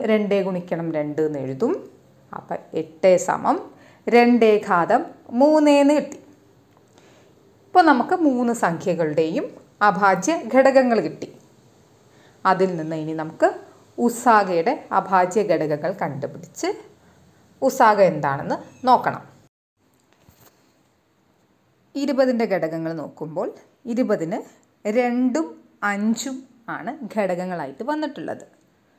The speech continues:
അപ്പോൾ നമ്മൾ ആദ്യം രണ്ട് ബാക്കി രണ്ട് സംഖ്യകളിലും ഘടകങ്ങളായിട്ട് വന്നിട്ടുണ്ടോ എന്ന് നോക്കുക. അപ്പം നാൽപതിൽ നോക്കുമ്പം രണ്ട്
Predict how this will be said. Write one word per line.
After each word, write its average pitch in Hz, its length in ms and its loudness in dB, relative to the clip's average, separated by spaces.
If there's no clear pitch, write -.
അപ്പോൾ 247 220 -4
നമ്മൾ 180 180 -6
ആദ്യം 196 300 -8
രണ്ട് 214 400 0
ബാക്കി 214 420 0
രണ്ട് 220 260 -2
സംഖ്യകളിലും 165 640 -6
ഘടകങ്ങളായിട്ട് 180 800 -6
വന്നിട്ടുണ്ടോ 151 560 -12
എന്ന് 240 160 -8
നോക്കുക. - 260 -8
അപ്പം 190 260 -10
നാൽപതിൽ 190 500 -4
നോക്കുമ്പം 165 440 -12
രണ്ട് 165 320 -6